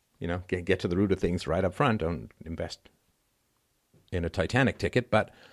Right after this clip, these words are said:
and she said, "Oh, man, you know, my, uh, I, I just, I got a call from the,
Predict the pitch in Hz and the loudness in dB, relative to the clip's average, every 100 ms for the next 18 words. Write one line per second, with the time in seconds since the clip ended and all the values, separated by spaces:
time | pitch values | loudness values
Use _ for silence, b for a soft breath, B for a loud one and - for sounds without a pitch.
0 | b b b b b b _ _ - 135 | b b b b b b _ _ 2 4
1 | - 196 - 156 143 160 123 117 123 98 | 6 4 6 6 8 4 2 -2 -4 -4
2 | 92 92 98 98 101 98 90 90 85 B | -4 -4 -2 0 0 0 0 -2 -4 B
3 | B B B - 104 104 - - - 92 | B B B -8 -4 -2 -4 -10 -14 -10
4 | 98 104 110 - 95 95 - 82 80 76 | -4 -2 -2 2 2 4 0 -2 -2 -2